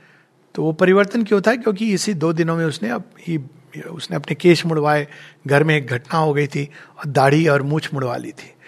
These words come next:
तो इस परफेक्शन से वो इन चीज़ों को नोट करते थे और उसमें कई सारी सिद्धियां, आरोग्यता की, अ, लघिमा, गरिमा, अनिमा, ये जो,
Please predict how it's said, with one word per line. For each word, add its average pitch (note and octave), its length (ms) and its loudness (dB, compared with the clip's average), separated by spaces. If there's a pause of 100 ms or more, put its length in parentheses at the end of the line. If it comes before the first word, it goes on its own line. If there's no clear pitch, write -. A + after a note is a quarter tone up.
(300)
तो - 280 0
इस C4+ 200 2
परफेक्शन A3+ 760 2
से B3 140 2
वो A3 160 4
इन G#3+ 120 2
चीज़ों F#3 260 0
को G3+ 120 -2
नोट D3+ 300 -2
करते - 320 -10
थे - 160 -18 (460)
और F3+ 400 0
उसमें G#3 340 0
कई G#3 180 4
सारी F3+ 300 2
सिद्धियां, D3 460 0
आरोग्यता D3 720 2
की, C#3 300 -4
अ, C3+ 60 -8 (360)
लघिमा, D3 880 2
गरिमा, D3 540 0
अनिमा, D3 400 0
ये D3 180 0
जो, D3 320 -2